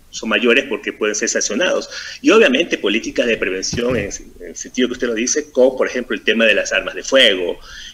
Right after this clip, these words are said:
el tema del control del al-, del consumo de alcohol, eh, y todos los detonantes que están detrás de las causales del, de la violencia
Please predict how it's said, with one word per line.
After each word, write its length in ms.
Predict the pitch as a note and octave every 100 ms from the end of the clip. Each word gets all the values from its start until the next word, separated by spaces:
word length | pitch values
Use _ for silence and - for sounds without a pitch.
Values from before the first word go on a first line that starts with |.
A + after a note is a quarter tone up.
| -
el 120 | F#2
tema 280 | - F#2 F2
del 140 | F2
control 320 | F2 E2 F2 E2
del 140 | D#2
al-, 160 | D2+ -
del 200 | E2+ E2+ - _
consumo 340 | - E2 F#2+ E2
de 80 |
alcohol, 580 | D#2 A#2 B2+ A2+ G2 F2 - - - -
eh, 340 | E2+ D#2+ D#2+
y 60 | D#2+
todos 200 | - C3
los 100 | B2+
detonantes 520 | A#2+ G#2 G#2+ A2+ B2
que 80 | -
están 180 | - A2
detrás 360 | G#2+ - G#2+
de 80 | A2+
las 120 | G#2
causales 420 | F#2+ F2+ G2+ G2+ G#2
del, 360 | G#2 G#2 A2
de 140 | G2 F2+
la 100 | E2+
violencia 500 | F2+ F#2+ G#2 -